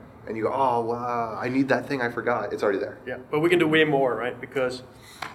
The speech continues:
Speaker 2: we know, so there is the, I forget the name of this project, maybe you know, there's a project out there that
Speaker 1: It's,
Speaker 2: has
Speaker 1: it's
Speaker 2: basically a json file that lists dependent, uh, security vulnerabilities in known versions of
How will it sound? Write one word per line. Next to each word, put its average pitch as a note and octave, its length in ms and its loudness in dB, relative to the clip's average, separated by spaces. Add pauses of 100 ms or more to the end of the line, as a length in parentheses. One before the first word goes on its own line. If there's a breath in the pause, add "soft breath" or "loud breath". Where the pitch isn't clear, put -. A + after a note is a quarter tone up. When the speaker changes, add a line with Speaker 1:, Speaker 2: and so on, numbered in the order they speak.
(240 loud breath)
Speaker 2:
we D3+ 140 0
know, D#3+ 720 6
so F3 120 -2
there F3 180 6
is F#3+ 140 6
the, F3 200 2
I C#3+ 80 2
forget E3 420 -4
the D#3+ 80 -6
name D3 160 0
of C#3+ 100 0
this C#3 120 -4
project, B2+ 280 -4
maybe C3+ 200 -4
you C3 80 -4
know, C3 260 0
there's C3 220 -4
a - 40 -18
project D3+ 340 -4
out C#3 180 2
there C#3 120 2
that B2+ 180 0
Speaker 1:
It's, B2+ 100 0
Speaker 2:
has C3 180 4
Speaker 1:
it's C3 80 4
Speaker 2:
basically D3+ 460 4
a C#3+ 40 0
json D3 460 4
file C#3 260 4
that C#3 140 -2
lists C#3+ 400 0 (720 loud breath)
dependent, E3 640 2
uh, C3+ 340 6 (220)
security F3 400 2
vulnerabilities D3 800 6
in C3 160 -6
known C3+ 520 0
versions C3 400 -4
of A#2 140 -6